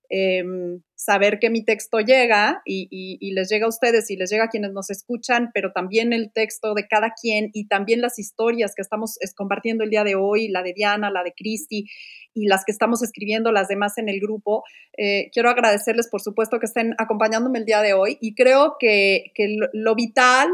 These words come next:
y el espíritu profundo en esta, detrás de esta invitación del día de hoy en, en, en este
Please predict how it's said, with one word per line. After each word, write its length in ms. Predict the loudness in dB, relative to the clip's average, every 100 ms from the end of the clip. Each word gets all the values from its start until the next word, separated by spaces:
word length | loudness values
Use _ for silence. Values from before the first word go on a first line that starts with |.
| 0
y 160 | 2
el 100 | 2
espíritu 540 | 2 0 0 2 0 0
profundo 560 | 0 0 2 2 2
en 100 | 2
esta, 380 | 0 2 2 2
detrás 300 | 0 2 2
de 80 | 2
esta 140 | -2 -2
invitación 840 | -2 -2 -4 0 0 0 0 -2
del 160 | -2 -2
día 200 | 0 2
de 140 | 2
hoy 420 | 4 4 2 -2 -4
en, 240 | -6 -4
en, 320 | -6 -6 -6 -6
en 160 | -6
este 560 | -6 -2 0 2 0 -2